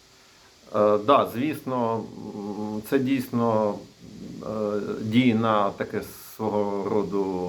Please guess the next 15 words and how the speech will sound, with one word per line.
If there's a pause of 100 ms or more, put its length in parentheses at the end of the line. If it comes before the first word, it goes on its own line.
(160)
упередження,
готовність,
е, (140)
компенсувати
і
ту
інфляцію,
що
була
в
поточному
році, (140)
і
ту,
що